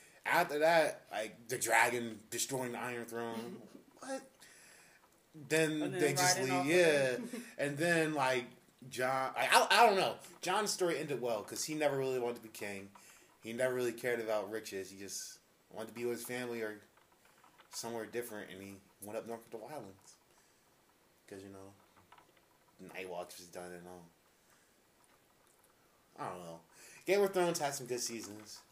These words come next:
Speaker 1: I,
Speaker 2: They
Speaker 1: I
Speaker 2: had
Speaker 1: feel, I
Speaker 2: better
Speaker 1: feel like, I feel like
Speaker 2: seasons.
Speaker 1: dwelling on the eighth season, even though it wasn't awful, out of, like, one to ten, what would you give it?
Speaker 2: Coming from me, 'cause I binge watched the whole thing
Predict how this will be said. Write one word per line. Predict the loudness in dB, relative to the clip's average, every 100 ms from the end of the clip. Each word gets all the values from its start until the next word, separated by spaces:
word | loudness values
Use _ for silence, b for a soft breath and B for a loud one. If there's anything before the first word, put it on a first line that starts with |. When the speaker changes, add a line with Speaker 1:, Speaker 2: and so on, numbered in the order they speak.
| b b 0
Speaker 1:
I, | 2
Speaker 2:
They |
Speaker 1:
I | 2
Speaker 2:
had | 4
Speaker 1:
feel, | 6
I |
Speaker 2:
better | 8
Speaker 1:
feel | 8
like, | 8 8
I |
feel | 4 6
like | 4
Speaker 2:
seasons. | 2 -6
Speaker 1:
dwelling | 0 2 2 0
on | -4
the | -6
eighth | -6
season, | -4 -6 -6 -6 -8 -10 B B
even | -6 -4
though |
it | -4
wasn't | -4 -4 -2
awful, | 2 2 0 -8 -8 -12 b b b 0
out | 0
of, |
like, | 0 -2
one | -2 -4
to | -4
ten, | -4 -4 -4 -6 -10 -6
what | -4
would | -4
you | -8
give | -8
it? | -6 -10 -12 -20 -20 -20 _ _ -20 -20 -20 -20 _ -20 _ _ _ _ _ -20 _ _ _
Speaker 2:
Coming | -8 -6 -4
from | -6 -6
me, | -6 -6 -8 -14 _ -10
'cause | -6
I | -6
binge | -6 -8 -6
watched | -6 -6 -6
the | -8
whole | -6 -8
thing | -8 -8 -8 -10